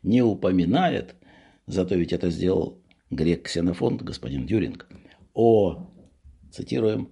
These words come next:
«границе, которую данные размеры рынка полагают для дальнейшего разветвления профессий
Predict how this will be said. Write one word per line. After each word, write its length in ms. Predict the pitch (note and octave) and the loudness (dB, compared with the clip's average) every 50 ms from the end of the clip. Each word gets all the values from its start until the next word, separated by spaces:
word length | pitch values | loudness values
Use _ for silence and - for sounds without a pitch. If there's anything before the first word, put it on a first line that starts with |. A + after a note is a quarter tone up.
| _ _ | _ _
«границе, 800 | - E2+ F2 F#2 F#2 F2 F#2+ C#3 F#3+ G#3 G3 - - D#2 B1 A1+ | -4 0 2 2 4 4 4 4 4 2 0 -2 -4 -6 -6 -6
которую 560 | - - - - - D3+ C#3+ B2+ A#2 G2 E2+ | -8 -8 -4 0 2 4 4 4 4 2 2
данные 460 | D#2+ G#2 B2+ A#2 G2+ F#2+ F#2+ E2+ D#2+ | 2 2 2 4 4 2 0 0 -2
размеры 540 | D#2+ F2 D#2+ C2 - A2 A#2 G2+ F2 E2 D2 | -2 -4 -6 -4 -4 -2 -2 -2 -2 -2 -2
рынка 380 | D#2+ C3 E3 F3 - - D3+ C#3 | -2 0 0 0 0 -2 -4 -2
полагают 600 | - - F2 E2+ E2 D#2 G2+ B2+ C#3 B2 - F2 | -2 -2 -2 -2 -2 0 2 2 4 2 2 0
для 160 | D#2+ E2+ D2+ | -2 -4 -4
дальнейшего 640 | - D#2 D2 E2 G#2 B2+ B2+ - - - G#2+ G2+ F2+ | -2 -2 -2 0 0 0 0 -2 -2 -2 -2 -2 -2
разветвления 720 | E2+ D2+ F2 E2+ E2+ - - D2+ F#2 G#2 G2+ G2+ F#2+ E2+ | -2 -4 -4 -4 -4 -6 -4 -4 -4 -2 -2 -2 -4 -4
профессий 720 | - - - D2+ - F2 F2+ E2+ - - - D2+ C#2 - | -4 -6 -8 -6 -2 0 0 0 -2 -4 -8 -10 -10 -10